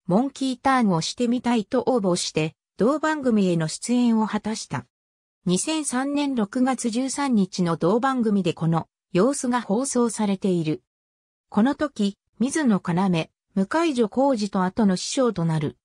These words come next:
山本隆之の現役ボートレーサーと共演したことが契機となり、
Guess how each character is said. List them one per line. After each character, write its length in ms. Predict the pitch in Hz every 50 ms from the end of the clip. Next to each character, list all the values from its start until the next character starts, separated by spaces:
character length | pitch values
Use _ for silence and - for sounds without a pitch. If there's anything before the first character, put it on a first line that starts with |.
| _ _ -
山 240 | 170 160 180 226 262
本 280 | 285 285 - 311 302
隆 360 | - - 254 254 - 277 302
之 220 | 311 285 - - 214
の 100 | 190 151
現 340 | 143 - 170 214 262 294 302
役 220 | 320 311 - 285
ボ 140 | 240 - 294
ー 40 | 285
ト 140 | - 294 294
レ 160 | 294 294 285
ー 40 | 269
サ 200 | - - 220 202
ー 40 | 185
と 160 | - 156 143
共 280 | - - 185 233 240
演 200 | 233 220 220 214
し 100 | 202 -
た 120 | - 233 220
こ 120 | - 185
と 120 | - 180 156
が 200 | 156 151 147 - _ _ _ _ -
契 220 | 262 294 311 294
機 140 | - - -
と 140 | - 185 180
な 140 | 180 190 185
り、 180 | 165 147 -